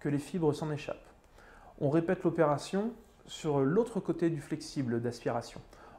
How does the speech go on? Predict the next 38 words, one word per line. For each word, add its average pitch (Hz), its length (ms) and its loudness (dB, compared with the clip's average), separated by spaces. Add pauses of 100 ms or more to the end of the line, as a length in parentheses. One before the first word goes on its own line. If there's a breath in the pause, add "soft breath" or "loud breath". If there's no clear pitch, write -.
On 147 80 -2
le 147 100 2
ferme 170 300 2
de 147 60 0
façon 135 280 -6
étanche 135 320 -4
avec 120 180 -2
le 120 60 -4
scotch - 380 -8
P - 120 -4
V 120 120 -6
C. - 160 -14 (1080 loud breath)
On 160 120 4
garde 196 400 6 (480)
toujours 220 540 4
l'aspirateur 165 520 2
en 160 60 0
marche 160 200 0
pendant 147 120 -2
cette 147 180 -4
opération 151 640 0
et 160 80 2
enfin 180 260 2
on 220 120 4
vient 175 260 0
obturer 226 460 2
l'aspirateur, 170 560 -2 (420 loud breath)
toujours 165 320 4
avec 151 140 6
l'aspirateur 139 520 -2
en 127 60 -2
marche. 117 400 -6
Une 151 120 -2
fois 165 160 0
qu'il 156 180 -6
est 131 40 0
bien 127 140 -2
obturé, 123 480 0